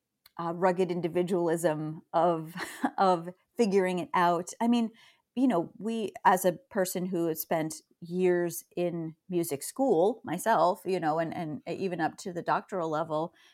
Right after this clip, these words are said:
um, you know, I've dedicated many years of my education to music. And for him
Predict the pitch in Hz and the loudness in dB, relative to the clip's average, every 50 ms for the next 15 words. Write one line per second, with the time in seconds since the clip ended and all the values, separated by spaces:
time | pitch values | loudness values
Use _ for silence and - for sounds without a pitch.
0 | _ _ _ 180 180 170 170 170 170 175 - _ _ _ _ _ _ - 214 262 | _ _ _ 4 4 4 2 0 -6 -10 -12 _ _ _ _ _ _ -2 0 2
1 | 233 - 165 180 190 185 - - - - - - _ _ _ 185 180 202 190 180 | 6 6 6 6 6 2 -6 -12 -12 -12 -14 -18 _ _ _ -8 0 0 2 2
2 | 185 180 - 180 170 170 170 170 165 165 165 160 165 170 - - 160 170 156 - | 2 -2 -2 -4 -4 -4 -4 -4 -4 -4 -4 -6 -6 -8 -8 -8 -6 -6 -6 -4
3 | - 170 160 165 156 - 175 165 156 - - 156 156 - - - - 180 165 160 | -6 -8 -8 -10 -10 -6 -6 -6 -6 -8 -12 -12 -12 -12 -14 -8 -8 -6 -6 -6
4 | 170 160 170 190 185 165 147 135 127 - _ _ _ - - _ _ _ 208 202 | -6 -4 -4 -6 -4 -4 -6 -6 -6 -8 _ _ _ -20 -20 _ _ _ -4 -2
5 | 185 180 170 165 175 - - - 185 175 180 202 185 185 180 185 | 0 0 -2 -4 -6 -12 -8 -8 -8 -6 -6 -6 -6 -4 -6 -6